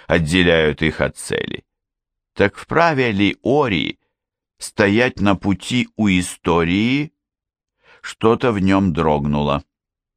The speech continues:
«Надо так надо», подумал он и склонил голову. Стена на втором этаже —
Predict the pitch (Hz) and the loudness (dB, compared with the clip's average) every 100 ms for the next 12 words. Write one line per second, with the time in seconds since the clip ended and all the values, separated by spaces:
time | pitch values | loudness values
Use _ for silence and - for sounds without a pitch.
0 | _ _ _ _ _ _ 67 71 87 95 | _ _ _ _ _ _ -6 0 2 2
1 | 98 92 82 76 71 80 85 87 82 _ | 0 0 -4 -2 0 0 0 -2 -2 _
2 | _ _ _ 82 80 82 78 78 78 - | _ _ _ -4 0 0 0 -2 -2 0
3 | 113 131 131 _ _ _ _ _ _ - | 0 0 -6 _ _ _ _ _ _ -4
4 | 92 - - 85 80 85 87 80 50 50 | -4 -4 -2 0 2 2 2 0 -6 -6
5 | 50 50 - _ _ _ _ _ _ _ | -6 -10 -14 _ _ _ _ _ _ _
6 | _ _ _ _ _ - - - 98 95 | _ _ _ _ _ -18 -10 0 2 4
7 | 92 78 76 - 73 71 73 73 69 60 | 2 0 -2 -2 -2 -2 -4 -4 -8 -4
8 | 76 101 | -4 -4